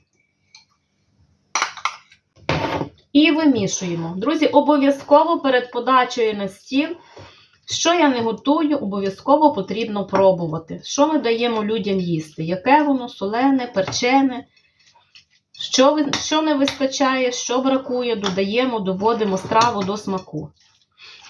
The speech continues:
Ой, ви знаєте, я мішаю, а в мене вже повні рослини. Я вже просто знаю смак цього салату.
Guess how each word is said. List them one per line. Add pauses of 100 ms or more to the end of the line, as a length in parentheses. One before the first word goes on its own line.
(240)
Ой,
ви
знаєте,
я
мішаю,
а
в
мене
вже
повні
рослини. (720)
Я
вже
просто
знаю
смак
цього
салату.